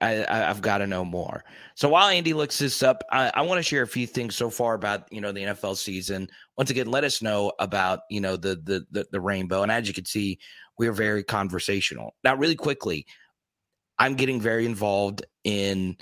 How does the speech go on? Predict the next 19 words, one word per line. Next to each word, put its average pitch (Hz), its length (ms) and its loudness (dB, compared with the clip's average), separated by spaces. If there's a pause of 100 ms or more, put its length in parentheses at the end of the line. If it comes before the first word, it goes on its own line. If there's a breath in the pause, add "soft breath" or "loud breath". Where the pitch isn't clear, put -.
(340 soft breath)
our 101 140 4
Discord. - 580 -2
Patreon 98 400 0
dot 90 200 -2
com 95 220 -2
slash 87 220 -4
football 110 380 -2
cards 104 380 0
is - 80 -8
where 92 340 0 (420 loud breath)
you 104 120 -6
get 107 180 -2
to 107 40 -8
talk 101 240 -2
to 104 80 -6
me 117 220 0
or 113 80 0
Andy, 110 580 0
uh, 98 380 2